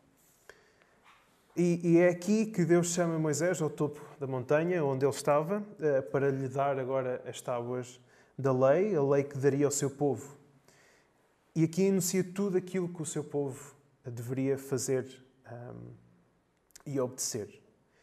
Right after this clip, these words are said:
E é neste momento que nós encontramos o capítulo que acabamos de ler. Moisés então sobe até ao monte, eh, e, e Deus então fala com Moisés, transmite a sua vontade,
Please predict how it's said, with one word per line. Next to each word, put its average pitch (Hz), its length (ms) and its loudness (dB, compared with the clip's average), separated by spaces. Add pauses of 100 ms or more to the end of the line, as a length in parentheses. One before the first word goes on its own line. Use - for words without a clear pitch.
(200)
E 147 160 2
é 156 300 6
neste 160 680 0
momento 180 680 -2
que 151 80 -6
nós 151 240 -2
encontramos 139 560 -6
o 127 40 -8
capítulo 131 420 -10
que - 100 -18
acabamos 117 420 -10
de 135 80 -10
ler. 139 300 -2 (1600)
Moisés 165 280 4
então 196 260 4
sobe 190 380 4
até 190 120 0
ao 170 100 4
monte, 185 480 0 (760)
eh, 131 480 -2 (1600)
e, 147 340 -4
e 131 40 -4
Deus 147 280 0
então 160 500 0
fala 143 500 -2
com 135 140 -6
Moisés, 131 500 -4
transmite 139 640 -4
a 135 40 -12
sua 131 180 -10
vontade, 113 440 -8